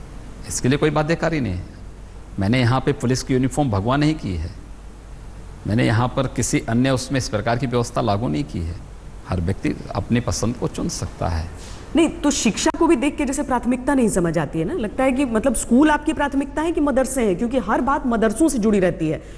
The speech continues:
Speaker 2: कि वहाँ पर सीसीटीवी, यहाँ पर recording होगा, वहाँ छब्बीस जनवरी मनाओ, पन्द्रह अगस्त मनाओ,
Speaker 1: हर जगह,
Speaker 2: राष्ट्रगान गाओ।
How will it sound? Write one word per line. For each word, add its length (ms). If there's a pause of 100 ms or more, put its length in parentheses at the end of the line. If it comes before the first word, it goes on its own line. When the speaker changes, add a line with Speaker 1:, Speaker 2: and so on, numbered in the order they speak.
(160)
Speaker 2:
कि 80
वहाँ 260
पर 160
सीसीटीवी, 480
यहाँ 160
पर 140
recording 400
होगा, 200
वहाँ 160
छब्बीस 300
जनवरी 280
मनाओ, 260
पन्द्रह 300
अगस्त 280
मनाओ, 340
Speaker 1:
हर 180
जगह, 160
Speaker 2:
राष्ट्रगान 540
गाओ। 260